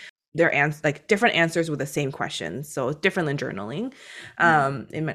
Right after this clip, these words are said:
Speaker 1: in many aspects. And I think it's interesting if the person is able to see how their mindset changes, especially if the imposter syndrome is with something very specific, like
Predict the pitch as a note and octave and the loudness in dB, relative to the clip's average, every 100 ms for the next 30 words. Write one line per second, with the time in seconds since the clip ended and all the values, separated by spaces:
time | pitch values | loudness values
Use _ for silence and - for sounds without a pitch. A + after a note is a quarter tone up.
0 | - D#3 D3 C#3+ D#2+ A2+ D#3 F#3 G#3 A#3+ | -6 -4 -4 -4 -4 -6 -4 -2 -2 -2
1 | - - D#3+ D3+ D3 D#3 D#3 - E3 G#3+ | -10 -4 0 2 0 -2 -4 0 2 4
2 | A3+ E3+ F3 E3 - D#3+ - D3+ D3+ D#3+ | 2 2 0 0 0 0 0 -4 -2 -2
3 | D3+ D#3 A2 D3 D3 D3+ - D3+ C#3+ D3 | -2 -2 0 0 0 -4 -4 0 0 0
4 | E3 - C3+ C#3 C3 C#3+ D3+ D3+ C#3 C#3+ | -2 0 2 2 2 -2 -2 0 0 0
5 | D3 C3+ D3 - - - E3 D3+ E3 G#3 | -2 -2 -4 -4 -4 -4 -2 0 2 4
6 | C4+ C4+ - - F3+ F3+ A#3+ C4 B3+ E3+ | 2 -2 -10 -2 0 2 2 0 2 6
7 | E3 E3 E3+ E3 D#3 D#3+ D#3+ D#3+ D#3 D#3 | 6 6 0 0 -2 -4 0 0 2 2
8 | - D3+ D3 D3 D#3 D#3+ D3+ D#3+ D3+ C#3 | 0 -4 -4 0 0 0 -4 -2 0 0
9 | D3 D3+ - - - C3 A#2 - | 0 -4 -6 -6 -6 -4 -4 -6